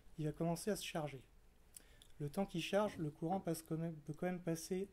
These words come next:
euh, dans le circuit et continuer vers, euh, la led. Au bout d'un moment, le condensateur va être complètement chargé. Et à ce moment-là, plus aucun courant ne passe. En fait, c'est l'équivalent d'un interrupteur ouvert. Voilà. Donc c'est un peu le, le même principe finalement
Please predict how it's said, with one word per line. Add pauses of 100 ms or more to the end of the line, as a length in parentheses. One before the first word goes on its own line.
euh,
dans
le
circuit (340)
et
continuer
vers,
euh,
la
led. (1040)
Au
bout
d'un
moment,
le
condensateur
va
être
complètement
chargé. (540)
Et
à
ce
moment-là, (140)
plus
aucun
courant
ne
passe. (300)
En
fait,
c'est
l'équivalent
d'un
interrupteur
ouvert. (960)
Voilà. (920)
Donc
c'est
un
peu
le, (400)
le
même
principe
finalement